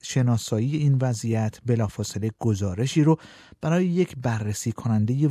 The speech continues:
واقعی می‌فرسته که سپس می‌تونه با کاربر مورد نظر تماس گرفته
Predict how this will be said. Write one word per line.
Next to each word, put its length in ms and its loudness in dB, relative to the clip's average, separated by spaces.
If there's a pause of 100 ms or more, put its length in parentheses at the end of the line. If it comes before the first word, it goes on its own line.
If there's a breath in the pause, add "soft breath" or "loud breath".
(100)
واقعی 560 2
می‌فرسته 680 -2 (140)
که 200 -4
سپس 440 -4
می‌تونه 320 2 (280 loud breath)
با 100 2
کاربر 640 0
مورد 360 2
نظر 320 0
تماس 480 -2
گرفته 400 0